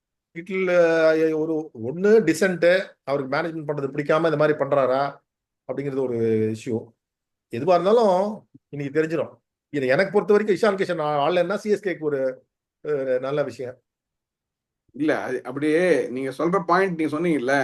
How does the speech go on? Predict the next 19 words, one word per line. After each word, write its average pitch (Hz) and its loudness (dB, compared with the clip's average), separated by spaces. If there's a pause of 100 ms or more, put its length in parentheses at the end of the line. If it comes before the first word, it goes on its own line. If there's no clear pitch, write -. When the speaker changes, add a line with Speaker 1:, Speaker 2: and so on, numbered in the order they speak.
(360)
Speaker 2:
அது 123 -10
மேனேஜ்மெண்ட்லாம், 143 2
அதெல்லாம் 175 0
வந்து 214 -2
கண்ட்ரிக்கு 208 -2
ஆடும்போது 202 4
நீங்க 175 -4
சொல்றதெல்லாம் 185 -2
அப்படி 170 0
எடுப்பாங்க. 165 -2 (880)
பிரான்சைசி 269 0
கிரிக்கெட்ல 214 2
வந்து 214 6
எல்லாம் 202 4
மன்னிச்சு 190 -2
விட்டுருவாங்க. 165 0
அதெல்லாம் 170 -2
என்ன 190 -4
பெரிய, 180 -2